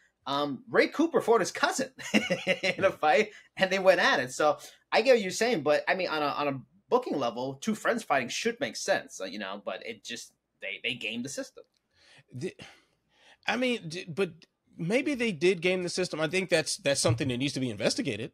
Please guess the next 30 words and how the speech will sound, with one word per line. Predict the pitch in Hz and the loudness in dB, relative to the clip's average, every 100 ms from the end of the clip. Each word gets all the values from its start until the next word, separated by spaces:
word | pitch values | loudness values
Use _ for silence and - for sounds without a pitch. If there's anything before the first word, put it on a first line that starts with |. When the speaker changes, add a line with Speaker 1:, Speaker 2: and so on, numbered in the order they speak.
| - | -6
Speaker 2:
Like, | 123 - | -6 0
that | 110 | 0
needs | 117 131 - | 0 -4 -4
to | |
be, | 131 127 117 110 - | -4 -2 -2 -6 -6
that | 127 123 | -4 -2
needs | 131 | -2
to | 131 | -4
be | 113 | -8
figured | - 151 117 | -4 -4 -2
out | 110 147 139 - | -2 0 -2 -4
for, | 131 113 110 101 _ _ _ - | -4 -2 -2 -6 _ _ _ -6
um, | 110 101 101 95 | -4 -4 -8 -8
you | 156 | -4
know, | 135 104 | -4 -4
keeping | - - 143 | -4 -4 -2
things | 147 135 | 0 0
above | 110 110 117 95 | -2 -4 -4 -2
board. | 127 185 104 101 _ _ _ - 120 - | -2 -2 -4 -8 _ _ _ -16 -16 -8
Both | 123 147 - | 0 0 0
P | - 160 | 2 2
F | 139 | 4
L | 151 139 - | 6 6 6
and | 135 196 165 123 | 4 4 2 -2
the, | 127 123 | -2 -2
the | 113 | -4
two | 113 147 131 120 | -4 0 0 -2
combatants, | - 110 135 175 113 | -4 0 2 0 -2
they | 117 120 | -4 -2
need | 123 120 131 | -2 -2 -4